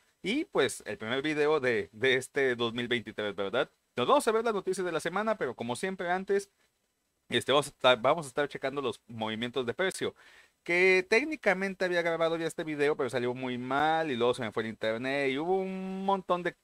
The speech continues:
cosas chungas que, bueno, aquí estoy haciéndolo de nuevo. Así que, en fin, en fin, movimientos de precio interesantes. Bueno,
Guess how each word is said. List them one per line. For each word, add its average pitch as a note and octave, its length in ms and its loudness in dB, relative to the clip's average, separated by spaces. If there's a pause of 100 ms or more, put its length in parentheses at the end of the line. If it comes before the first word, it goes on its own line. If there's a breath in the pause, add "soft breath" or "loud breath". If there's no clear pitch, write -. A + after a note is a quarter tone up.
(120)
cosas D#3+ 280 0
chungas D#3+ 400 0
que, G#2 260 0 (180)
bueno, B2+ 240 2 (140)
aquí C3 220 0
estoy F#3+ 180 2
haciéndolo F3 340 2
de A#2+ 80 4
nuevo. F#2+ 240 -2 (260 soft breath)
Así F#3 300 2
que, F#3+ 360 8 (240 loud breath)
en D#3+ 120 0
fin, C#3+ 300 -2
en C3+ 140 -6
fin, C3+ 220 -2 (280)
movimientos B3 500 -2
de A3 120 4
precio G#3+ 500 0
interesantes. F3 720 0
Bueno, A3 340 2